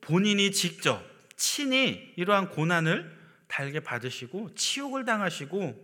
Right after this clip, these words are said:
인내하심으로 결국에는 고난과 역경 가운데에서도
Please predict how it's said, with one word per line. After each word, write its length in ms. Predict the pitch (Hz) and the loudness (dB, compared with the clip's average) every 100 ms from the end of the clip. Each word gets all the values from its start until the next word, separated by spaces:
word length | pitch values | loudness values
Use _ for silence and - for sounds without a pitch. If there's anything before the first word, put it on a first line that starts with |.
| - _ _ _ _ _ _ | -20 _ _ _ _ _ _
인내하심으로 1000 | 135 151 160 156 143 - 135 127 190 - - _ - | -6 -2 2 2 2 -2 -6 -4 -4 -6 -16 _ -14
결국에는 720 | - 160 180 185 175 214 185 - - - - - | 0 0 2 2 4 4 0 -4 -16 -20 -20 -4
고난과 600 | 175 196 190 180 175 151 | 4 8 8 12 10 12
역경 440 | 139 - 202 190 | 6 6 6 6
가운데에서도 1040 | 185 147 147 165 170 165 165 170 302 - | 6 6 6 6 6 6 4 4 4 0